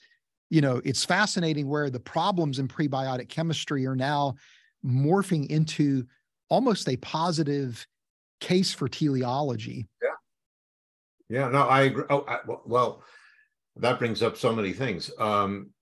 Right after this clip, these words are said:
Speaker 2: yeah, I mean, Jim Tour loves to say that, you know, <laughs>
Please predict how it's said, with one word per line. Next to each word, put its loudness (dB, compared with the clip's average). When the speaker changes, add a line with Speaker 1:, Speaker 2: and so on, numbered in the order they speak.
Speaker 2:
yeah, 4
I 4
mean, 0
Jim 2
Tour 6
loves -2
to -16
say 2
that, -2
you -2
know, 0
<laughs> 2